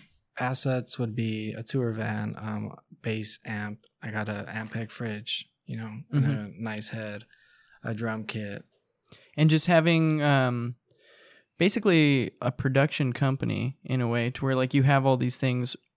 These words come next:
Speaker 2: available and ready for the bands.
Speaker 1: Yeah.
Speaker 2: Um, are you doing this for the bands? Like, if, I mean, I'm sure one of the first things you do is set up a band bank account or have them do that.
Speaker 1: Yeah.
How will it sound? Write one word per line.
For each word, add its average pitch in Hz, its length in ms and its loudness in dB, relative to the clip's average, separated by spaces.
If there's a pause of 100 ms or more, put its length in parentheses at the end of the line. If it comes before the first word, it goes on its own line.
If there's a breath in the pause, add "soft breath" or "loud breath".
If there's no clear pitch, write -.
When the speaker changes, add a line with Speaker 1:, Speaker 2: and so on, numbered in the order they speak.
Speaker 2:
available 123 520 4
and 120 140 2
ready 117 240 0
for 120 300 0
the 120 100 0
bands. 117 540 -2 (240)
Speaker 1:
Yeah. 113 220 -6 (180)
Speaker 2:
Um, 135 640 4
are 143 120 4
you 160 280 8
doing 160 320 6
this 156 180 4
for 151 320 4
the 147 100 2
bands? 139 680 2
Like, 131 240 2
if, 143 120 2 (340)
I - 60 4
mean, - 120 4 (280)
I'm 151 100 6
sure 180 200 4
one 170 100 6
of 156 40 4
the 143 80 4
first 147 240 2
things 139 220 4
you 139 80 4
do 131 260 4
is 127 100 0
set 135 200 2
up 127 120 0
a 131 80 2
band 127 300 2
bank 127 220 0
account 127 380 0
or 131 80 2
have 127 200 2
them 123 180 0
do 127 160 0
that. - 280 -2 (100)
Speaker 1:
Yeah. 107 200 -6